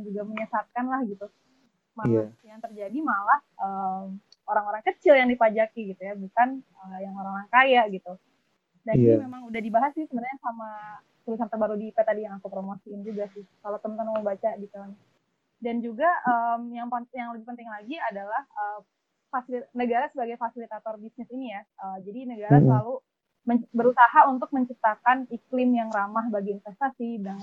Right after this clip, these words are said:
Speaker 1: ramah bagi, eh, bisnis gitu ya, pebisnis, yang ramah bagi kelas,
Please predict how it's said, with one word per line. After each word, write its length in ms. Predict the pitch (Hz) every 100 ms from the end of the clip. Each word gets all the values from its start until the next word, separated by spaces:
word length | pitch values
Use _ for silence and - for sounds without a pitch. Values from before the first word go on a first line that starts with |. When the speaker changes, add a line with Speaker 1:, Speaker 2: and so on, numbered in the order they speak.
| 196
Speaker 1:
ramah 320 | 202 220 240
bagi, 480 | 202 196 196 240 -
eh, 400 | - 190 190 190
bisnis 400 | 190 233 - 240 240
gitu 160 | 196 190
ya, 160 | 190 - _ -
pebisnis, 560 | 220 208 240 240 226 _
yang 160 | 196 190
ramah 240 | 190 220
bagi 240 | 196 196 202
kelas, 240 | 170 196